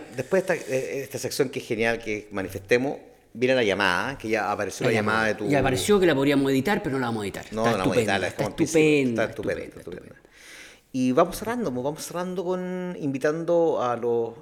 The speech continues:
Speaker 1: no sé
Speaker 2: A que
Speaker 1: cuánto
Speaker 2: nos escriban.
Speaker 1: ¿Cuánto, cuánto rato llevamos ya
Speaker 2: Llevamos
Speaker 1: hablando?
Speaker 2: ahora como veinte minutos.
Speaker 1: Chucha, la guala, se me ha
Speaker 2: Es
Speaker 1: hecho,
Speaker 2: muy rápido.
Speaker 1: se me ha hecho rápido.
Speaker 2: Es rápido.
Speaker 1: Pasa rápido el tiempo.
Speaker 2: Y sí, lo otro sería que la gente que nos escucha diga, "Sabéis que es muy corto, nos gustaría un poquito más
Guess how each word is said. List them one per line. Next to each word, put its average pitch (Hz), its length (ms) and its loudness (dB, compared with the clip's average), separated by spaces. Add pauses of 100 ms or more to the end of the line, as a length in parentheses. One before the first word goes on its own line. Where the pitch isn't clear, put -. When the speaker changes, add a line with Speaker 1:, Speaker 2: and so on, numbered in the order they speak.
Speaker 1:
no 127 80 -8
sé - 60 -10
Speaker 2:
A - 0 -
que - 80 -14
Speaker 1:
cuánto 160 160 2
Speaker 2:
nos 214 100 4
escriban. 113 540 0
Speaker 1:
¿Cuánto, 208 240 -4
cuánto 220 240 -6
rato 101 140 -4
llevamos 98 320 -4
ya 110 100 -8
Speaker 2:
Llevamos 107 180 -2
Speaker 1:
hablando? 120 140 -2
Speaker 2:
ahora 156 280 -2
como 127 200 0
veinte 123 260 -2
minutos. 107 380 -4
Speaker 1:
Chucha, - 380 -18 (100)
la - 80 -18
guala, - 380 -10
se - 140 -6
me 104 60 -2
ha 131 40 0
Speaker 2:
Es 127 40 -6
Speaker 1:
hecho, 143 80 2
Speaker 2:
muy 151 100 4
rápido. 92 540 -6
Speaker 1:
se - 140 -10
me 107 60 -4
ha - 20 -4
hecho 110 160 -10
rápido. 90 340 -6
Speaker 2:
Es 110 140 -10
rápido. 50 340 -14 (140)
Speaker 1:
Pasa 120 180 -8
rápido 139 240 0
el 135 80 -6
tiempo. 92 220 -2
Speaker 2:
Y 147 80 0
sí, - 380 0
lo 165 120 2
otro 196 140 0
sería 196 240 0
que 180 100 2
la 165 120 4
gente 180 400 -4
que 175 100 2
nos 165 100 0
escucha 180 400 -4
diga, 180 220 0
"Sabéis 175 240 0
que 185 100 -4
es 160 60 -4
muy 170 140 2
corto, - 520 -4
nos 131 120 -6
gustaría 156 580 0
un 156 80 -6
poquito 151 320 -4
más 175 140 -2